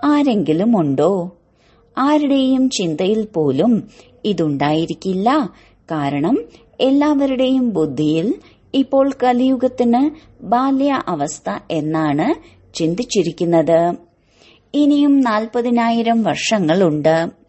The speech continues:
അതിനാൽ അവർക്ക് നമ്മെപ്പോലെ ചിന്ത വരില്ല. പല കുട്ടികളും പറയുന്നുണ്ട്, "എനിക്ക് ഓർമ്മ നിൽക്കുന്നില്ല" എന്ന്.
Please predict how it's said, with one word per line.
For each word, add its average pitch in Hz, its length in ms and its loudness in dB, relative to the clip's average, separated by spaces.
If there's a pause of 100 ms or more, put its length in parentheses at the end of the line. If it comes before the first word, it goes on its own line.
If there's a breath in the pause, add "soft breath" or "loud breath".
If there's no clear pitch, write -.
(420 soft breath)
അതിനാൽ 170 600 0 (420 soft breath)
അവർക്ക് 269 380 0
നമ്മെപ്പോലെ 247 800 0
ചിന്ത 156 420 -2
വരില്ല. 156 800 0 (760 soft breath)
പല 294 200 4
കുട്ടികളും 190 680 0
പറയുന്നുണ്ട്, 156 880 0 (420 soft breath)
"എനിക്ക് 240 320 -2
ഓർമ്മ 233 400 0
നിൽക്കുന്നില്ല" 220 960 0 (120)
എന്ന്. 151 680 -2